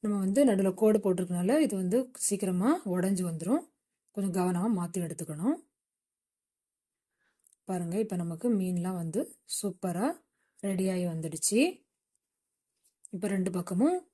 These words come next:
மீன் வந்து நமக்கு, நமக்கு சூப்பரா ஃப்ரை ஆகி வந்துடுச்சு. பாருங்க, ரொம்ப டேஸ்டியான ஃபிஷ் ஃப்ரை சூப்பரா நமக்கு ரெடி ஆயிடுச்சு.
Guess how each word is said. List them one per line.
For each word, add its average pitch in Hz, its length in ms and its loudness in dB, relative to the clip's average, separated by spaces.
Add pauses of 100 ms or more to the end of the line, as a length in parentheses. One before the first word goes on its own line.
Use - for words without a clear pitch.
மீன் 196 240 -2
வந்து 175 200 0
நமக்கு, 180 240 -4
நமக்கு 170 260 -6
சூப்பரா 180 320 -4 (100)
ஃப்ரை 180 180 -2 (120)
ஆகி 180 180 -2
வந்துடுச்சு. 165 420 0 (3250)
பாருங்க, 175 320 -6 (200)
ரொம்ப 180 220 -2 (140)
டேஸ்டியான 180 600 -2 (800)
ஃபிஷ் - 320 0
ஃப்ரை 202 220 0 (160)
சூப்பரா 190 480 -4
நமக்கு 180 300 -4
ரெடி 180 240 0
ஆயிடுச்சு. 165 400 -2